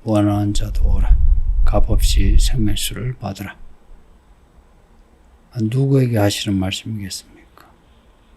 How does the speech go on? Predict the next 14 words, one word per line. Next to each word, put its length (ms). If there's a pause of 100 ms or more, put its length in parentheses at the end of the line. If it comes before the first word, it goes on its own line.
(160)
그 120
우리에게 500
하시는 420
말씀입니다. 840 (3000)
아, 260
생명책에 1000
닫혀 360
있지 280
않고 340 (840)
열려 300
있다는 520
증거죠. 540 (2750)
결정론으로 1000
성경을 920